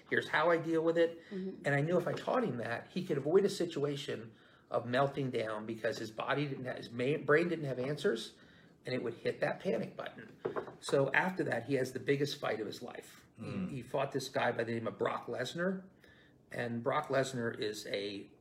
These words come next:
Speaker 1: pro wrestler. I can't even tell you how big this guy is. I saw him one time when I was at the U F C one hundred. He walked in front of me, and he's so big he, like, blocks the sun.
Speaker 3: Mm.
Speaker 1: My guess is he's probably six four, three thirty.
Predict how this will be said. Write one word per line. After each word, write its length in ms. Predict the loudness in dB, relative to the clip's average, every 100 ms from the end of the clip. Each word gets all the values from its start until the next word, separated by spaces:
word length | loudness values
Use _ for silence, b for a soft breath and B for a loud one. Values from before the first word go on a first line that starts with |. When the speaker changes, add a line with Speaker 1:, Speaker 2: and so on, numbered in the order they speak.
| -2
Speaker 1:
pro 180 | 2 4
wrestler. 640 | 2 0 0 2 2 -6 -20 B B B B _ _ _ -8 -8
I 40 |
can't 240 | 2 4
even 140 | 4 2
tell 140 | 4
you 80 | 4
how 80 | 4
big 240 | 0 0
this 140 | 0 0
guy 180 | 4 4
is. 120 | 4
I 60 | 2
saw 200 | 4 4
him 120 | 4
one 160 | 0 0
time 320 | 0 0 0
when 100 | 0
I 40 |
was 120 | 0
at 120 | -2 -4
the 80 |
U 120 | -2 -2
F 60 |
C 200 | 0 -2
one 200 | 0 0
hundred. 460 | 0 2 2 2 -4 B B B
He 60 | -2
walked 320 | 6 6 6
in 80 | -2
front 240 | 2 2
of 60 | 4
me, 180 | 0 -2 -6
and 100 | -6
he's 280 | -2 -2 4
so 140 | 4
big 240 | 6 2 0
he, 80 |
like, 220 | 0 0 2
blocks 360 | 0 0 -6
the 80 | -10
sun. 260 | -6 -8 -8 -18 -20 B -6
Speaker 3:
Mm. 140 | 0
Speaker 1:
My 100 | 2
guess 280 | 6 6 6
is 120 | -2
he's 120 | -4 -4
probably 320 | -2 -2 -2
six 340 | -2 -4 -4
four, 460 | -4 0 2 2 2 -2
three 180 | -2 -2
thirty. 640 | 0 2 2 2 0 -2